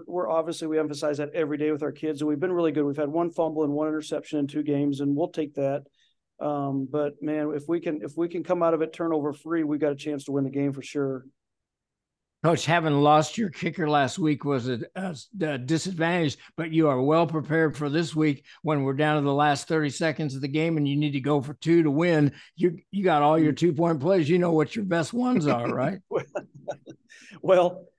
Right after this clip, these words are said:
Speaker 1: we didn't do anything real special with the two-point plays, and that's not anything disparagingly about South. We just felt like we could just run our base offense and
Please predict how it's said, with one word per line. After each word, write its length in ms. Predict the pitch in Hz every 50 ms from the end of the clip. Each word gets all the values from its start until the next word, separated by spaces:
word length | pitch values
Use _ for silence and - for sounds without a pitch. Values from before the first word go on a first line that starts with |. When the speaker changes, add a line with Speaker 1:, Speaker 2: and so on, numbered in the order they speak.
| _ _ -
Speaker 1:
we 140 | 220 277
didn't 200 | 269 262 233 175
do 160 | 151 214 220 208
anything 320 | 196 196 190 190 175 165
real 140 | 160 165 160
special 420 | 156 - - 165 175 170 - 180
with 60 | 160
the 80 | 160 147
two-point 440 | 139 - 208 214 - 170 151 139 139
plays, 220 | 151 151 151 139 160
and 60 | 175
that's 140 | 175 175 175
not 220 | 175 175 170 -
anything 300 | 170 175 170 175 156 147
disparagingly 840 | 143 139 139 - 165 165 160 143 139 151 143 147 151 147 170 156 151
about 240 | 139 143 135 135 -
South. 380 | - 175 185 190 185 175 -
We 80 | 160 147
just 240 | 147 160 143 - -
felt 180 | 156 151 151
like 160 | 151 143 139 139
we 120 | 156 160 -
could 120 | 160 143
just 160 | 156 147 -
run 160 | 151 147 143
our 80 | 139 135
base 280 | 143 147 143 139 139 143
offense 560 | 135 139 143 143 - 143 139 139 131 135 156
and 160 | 139 131